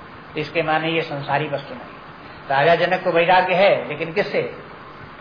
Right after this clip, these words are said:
सारे संसार का जितना भी आकर्षण है वो सब उन्हें मिथ्या दिखाई देता, उनके प्रति कोई उनको आकर्षण नहीं, सबसे वैराग्य।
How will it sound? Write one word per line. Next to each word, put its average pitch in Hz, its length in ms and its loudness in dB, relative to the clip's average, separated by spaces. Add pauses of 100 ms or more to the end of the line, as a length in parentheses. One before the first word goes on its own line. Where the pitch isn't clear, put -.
(120)
सारे 156 160 4
संसार 170 420 2
का 175 100 2
जितना 156 340 -2
भी 156 100 -2
आकर्षण 151 400 0
है 180 440 4 (260)
वो 156 60 0
सब 143 160 -2
उन्हें 151 180 -2
मिथ्या 147 280 0
दिखाई 170 240 0
देता, 175 360 0
उनके 143 240 -4
प्रति - 220 -12
कोई 139 140 -8
उनको 135 260 -8
आकर्षण 135 340 -6
नहीं, 123 200 -12 (520)
सबसे 143 200 -4
वैराग्य। 127 460 -8